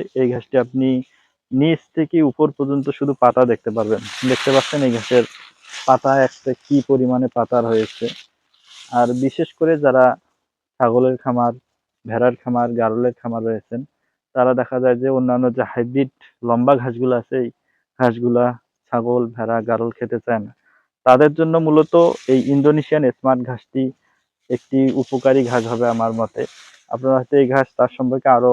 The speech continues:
অনেক ভিডিও দেখেছেন আমাদের চ্যানেলে অথবা অন্য কারো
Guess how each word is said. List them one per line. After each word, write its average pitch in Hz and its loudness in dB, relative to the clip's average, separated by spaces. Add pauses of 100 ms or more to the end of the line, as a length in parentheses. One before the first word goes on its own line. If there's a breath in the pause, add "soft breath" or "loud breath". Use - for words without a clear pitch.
অনেক 120 -2 (360)
ভিডিও 120 0
দেখেছেন 117 -4
আমাদের 110 -8
চ্যানেলে 113 -4
অথবা 110 -10 (480)
অন্য 123 0 (120)
কারো 113 0